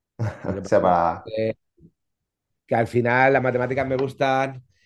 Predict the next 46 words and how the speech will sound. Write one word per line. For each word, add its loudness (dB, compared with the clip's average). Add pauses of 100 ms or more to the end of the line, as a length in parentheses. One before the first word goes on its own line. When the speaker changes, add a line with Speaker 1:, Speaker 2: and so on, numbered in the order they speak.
(160)
Speaker 2:
y 2
me -4
encantan, -2
y, -2
pero -4
sé -2
trabajar -2 (200)
de -2
matemático -2
a 2
lo -2
mejor -6
no -6
tanto, -6
¿no? -6
Porque -8
al -10
final -14 (340)
todo 0
lo -2
puedes -4
hacer -6
en -6
tu -8
casa. 0
De 2
hecho, 4
el 4
arte, 2 (400)
al -8
final -2
lo 4
he 4
acabado 6
aprendiendo 0
más -8
autodidacta, -2
las -4
matemáticas -6
sí -8
que -4
he -2
necesitado -4
esa -10
ayuda -4
más -12